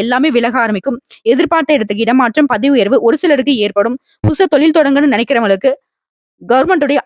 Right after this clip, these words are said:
அனுமதி கிடைக்கும். வேலைக்காக முயற்சி செய்றவங்களுக்கு நல்ல வேலை அமையும்.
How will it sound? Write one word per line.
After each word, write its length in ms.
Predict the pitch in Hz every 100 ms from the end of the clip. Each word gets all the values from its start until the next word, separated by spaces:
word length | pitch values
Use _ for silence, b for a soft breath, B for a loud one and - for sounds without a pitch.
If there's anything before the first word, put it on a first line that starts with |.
| 226
அனுமதி 300 | 285 330 262 240
கிடைக்கும். 320 | 196 247 233 _ _ _ _ _ _ 240
வேலைக்காக 520 | 262 320 370 294 302
முயற்சி 240 | 277 -
செய்றவங்களுக்கு 380 | 285 220 208 311 - _ _
நல்ல 260 | 247 277 349 330
வேலை 180 | 247 262 202
அமையும். 320 | 208 226 262